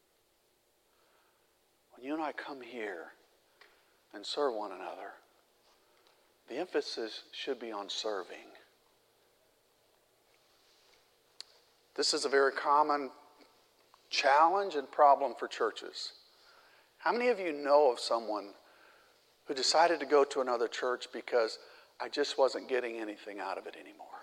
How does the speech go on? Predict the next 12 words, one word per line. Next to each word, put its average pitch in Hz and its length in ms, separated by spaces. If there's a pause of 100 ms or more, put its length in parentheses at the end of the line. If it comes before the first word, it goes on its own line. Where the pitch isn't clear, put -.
(1700)
Would - 120
you 123 80
like 123 180
their 117 120
phone 165 180
numbers? 101 300
I 107 80
can 120 180
give 135 140
them 92 120
to - 140
you. - 120